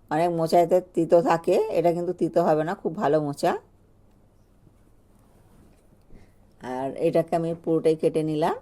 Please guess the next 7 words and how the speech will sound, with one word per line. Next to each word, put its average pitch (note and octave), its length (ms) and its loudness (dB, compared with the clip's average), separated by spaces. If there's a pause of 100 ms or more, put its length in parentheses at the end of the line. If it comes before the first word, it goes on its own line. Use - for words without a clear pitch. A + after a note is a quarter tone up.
(3250)
আর C3+ 100 -4
আমার D#3 220 -2
হাতটা E3 400 -2
আমি E3 140 -2
দেখাচ্ছি, E3 460 0
দেখো E3 400 0 (1000)
হাতটা D#3+ 360 -4